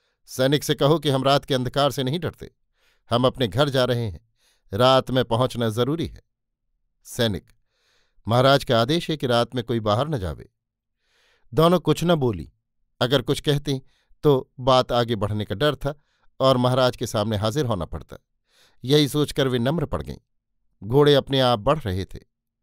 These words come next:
सैनिक दोनों के पीछे था। थोड़ी देर बाद एक पक्के घर के सामने घोड़े रुक गए। दोनों स्त्रियां उतरकर एक कमरे में चली गईं। सैनिक नहीं जा सका क्योंकि किवाड़ बंद हो गए थे। विवश होकर उसने द्वार खटखटाया। सांवली ने पूछा,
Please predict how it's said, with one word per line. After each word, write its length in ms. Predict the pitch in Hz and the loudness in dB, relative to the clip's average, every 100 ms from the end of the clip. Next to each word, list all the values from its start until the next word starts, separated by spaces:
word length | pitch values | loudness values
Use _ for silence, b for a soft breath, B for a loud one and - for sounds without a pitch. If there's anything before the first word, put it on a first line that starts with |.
| _ - | _ -6
सैनिक 360 | 131 131 123 | 0 0 2
दोनों 240 | 120 120 110 | 0 0 -2
के 120 | 107 | -8
पीछे 320 | 123 131 175 | -10 -6 -6
था। 300 | - - _ _ _ b b b b 156 | -8 -14 _ _ _ b b b b 2
थोड़ी 160 | 180 | 2
देर 200 | 165 170 | 2 2
बाद 260 | 160 160 156 | 4 4 2
एक 160 | 151 | -2
पक्के 280 | 165 - 156 | -4 -4 -4
घर 180 | 131 147 | -2 -4
के 120 | 139 | -4
सामने 320 | - 127 131 | -2 -2 -2
घोड़े 260 | 104 117 110 | -4 -4 -4
रुक 160 | 123 135 | -6 -8
गए। 180 | - - _ _ _ 101 | -12 -14 _ _ _ 0
दोनों 300 | 135 135 131 | 4 4 2
स्त्रियां 380 | - 135 127 120 | -2 -2 0 0
उतरकर 360 | 135 123 127 | 0 -2 -2
एक 140 | 120 - | -2 -2
कमरे 240 | 110 110 | -2 -2
में 100 | 104 | -4
चली 280 | - 131 151 | -8 -8 -8
गईं। 120 | 76 - _ _ b b b b b | -10 -18 _ _ b b b b b
सैनिक 420 | - 165 170 - | 2 4 2 0
नहीं 220 | 147 190 | 0 0
जा 160 | 143 101 | -2 -4
सका 280 | - - - _ _ _ 127 | -6 -14 -20 _ _ _ -4
क्योंकि 240 | 123 123 | -4 -4
किवाड़ 380 | - 120 113 104 | -2 2 2 2
बंद 260 | 131 151 | -2 -4
हो 140 | 117 98 | -4 -6
गए 160 | 64 | -10
थे। 140 | - - _ _ _ _ _ _ _ 104 | -12 -16 _ _ _ _ _ _ _ -2
विवश 400 | 131 143 135 139 | 2 2 2 0
होकर 220 | 120 127 | -2 -4
उसने 220 | 110 113 | -2 -4
द्वार 320 | 104 117 104 | 0 2 0
खटखटाया। 600 | - 117 - 131 139 85 - _ _ _ _ _ _ _ | -2 -10 -8 -8 -6 -8 -10 _ _ _ _ _ _ _
सांवली 440 | - 127 123 120 | -2 2 2 2
ने 100 | 120 | -2
पूछा, 340 | - 143 - | -4 -6 -8